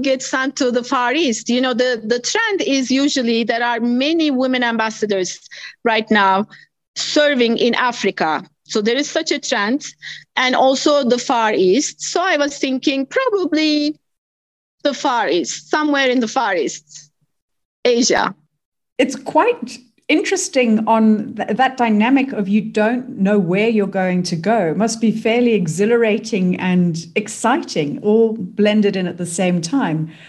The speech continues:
Speaker 2: But now you're here, you represent Turkey in three African nations, South Africa, Lesotho, and Eswatini.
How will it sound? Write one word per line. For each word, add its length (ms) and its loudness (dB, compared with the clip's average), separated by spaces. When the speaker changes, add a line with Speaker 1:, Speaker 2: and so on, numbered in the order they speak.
Speaker 2:
But 360 0
now 200 4
you're 160 0
here, 400 -2
you 400 2
represent 600 0
Turkey 460 0
in 300 4
three 360 0
African 420 -4
nations, 760 -6
South 220 -6
Africa, 680 0
Lesotho, 920 -2
and 420 2
Eswatini. 1000 -2